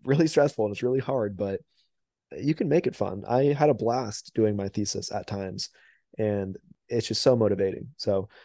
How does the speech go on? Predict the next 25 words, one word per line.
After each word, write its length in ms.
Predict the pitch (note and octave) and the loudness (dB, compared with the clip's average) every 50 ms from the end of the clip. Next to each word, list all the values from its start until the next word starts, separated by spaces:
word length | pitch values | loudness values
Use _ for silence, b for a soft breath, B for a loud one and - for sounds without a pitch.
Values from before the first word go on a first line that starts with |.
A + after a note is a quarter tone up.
| b b b - - | b b b 4 6
I 40 | E3 | 6
don't 120 | D#3+ A#2 | 6 4
know, 160 | G#2+ G2 A2 - _ _ _ _ _ _ _ _ | 2 0 -2 -6 _ _ _ _ _ _ _ _
try 200 | - - E3 D#3 | -4 2 4 4
to 60 | D3 | 4
find 260 | C3+ - A#2 A2 G#2+ - | 4 2 2 0 0 0
fun 200 | - G#2+ G#2 G2+ | -2 -4 -2 -2
wherever 220 | G2+ G2 F#2+ G2+ | -2 -2 -2 -4
you 100 | G2+ G2 | -6 -6
can. 300 | - - G2 F#2+ G2 G#2 _ _ _ _ _ _ _ _ | -4 -4 -4 -4 -6 -10 _ _ _ _ _ _ _ _
And 160 | - A#2+ A2+ A2+ | 4 4 4 4
I, 180 | G2+ - - - | 4 0 -4 -4
also, 400 | - B2 B2+ B2+ B2+ - C3 A#2+ | 2 6 6 6 6 6 6 6
I 140 | A2+ A2+ A2+ | 6 6 4
think, 420 | - - C3 B2+ B2 B2 - - _ - | 4 2 0 0 0 -4 -8 -16 _ -12
and 180 | A2 G#2 G2 - | -10 -10 -10 -8
this 160 | - G#2 - | -6 -6 -4
is 80 | A2+ G#2+ | -4 -2
another 240 | A2+ A#2+ A#2+ A#2+ G#2+ | 0 2 2 2 2
cliche, 500 | - - G#2+ G2+ - - G2+ G2 G2 F#2+ - _ _ _ _ - | 2 0 -2 0 0 -2 0 0 0 -2 -4 _ _ _ _ 0
our 120 | A#2 A2+ | 0 0
field 380 | A2 - - B2+ C3+ C3+ C3 A2 | 0 2 2 4 6 6 4 4
is 140 | G2 G#2 - _ - | 0 -8 -10 _ -8
very 280 | A2 G#2+ A2+ A#2 B2+ C3+ | 2 4 6 6 6 4
thankless. 640 | - - A2 A2 G#2+ - - - - - - - | 2 -2 -2 -2 -2 -8 -12 -10 -10 -10 -12 -12